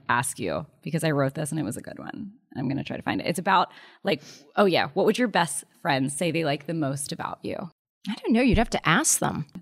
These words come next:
Speaker 2: I'm not, I'm not, I'm a little quirky, non-traditional. So, like, I'm not boring.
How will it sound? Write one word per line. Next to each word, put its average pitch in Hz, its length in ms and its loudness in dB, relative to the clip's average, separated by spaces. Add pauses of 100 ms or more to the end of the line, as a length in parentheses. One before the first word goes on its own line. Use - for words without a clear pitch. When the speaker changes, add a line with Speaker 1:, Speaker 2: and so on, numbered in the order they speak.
(120)
Speaker 2:
I'm 240 140 0
not, 254 320 4
I'm 233 200 0
not, 233 360 4 (360)
I'm 233 140 6
a 247 60 6
little 254 200 6
quirky, 190 400 2
non-traditional. 175 1000 4
So, 208 200 2
like, 180 260 6
I'm 185 80 4
not 185 220 6
boring. 147 400 0